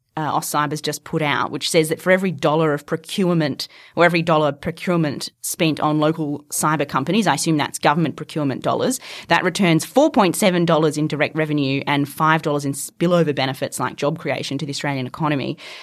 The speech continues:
Um, and I guess in no more time than in these covid times when we're all thinking about supply chain security,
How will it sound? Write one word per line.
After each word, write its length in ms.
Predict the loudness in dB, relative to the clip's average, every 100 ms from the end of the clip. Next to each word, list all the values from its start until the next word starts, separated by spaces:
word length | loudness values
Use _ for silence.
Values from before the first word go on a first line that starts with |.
| -6
Um, 340 | 0 2 2 2
and 160 | 2 2
I 80 |
guess 300 | 4 2 0 -8 -16 _ -20 -20
in 220 | -4 2
no 220 | 4 6 6
more 180 | 4
time 380 | 2 4 4 4
than 120 | 4
in 140 | 4 2
these 180 | 2 -2
covid 400 | -2 -2 -2 -4
times 320 | -2 -2 0
when 140 | 0
we're 140 | 2 0
all 80 |
thinking 300 | 0 -2 -2
about 220 | -2 -4 -6
supply 360 | -8 -4 -2
chain 260 | -2 -4 -4
security, 580 | -6 -6 -2 -2 -2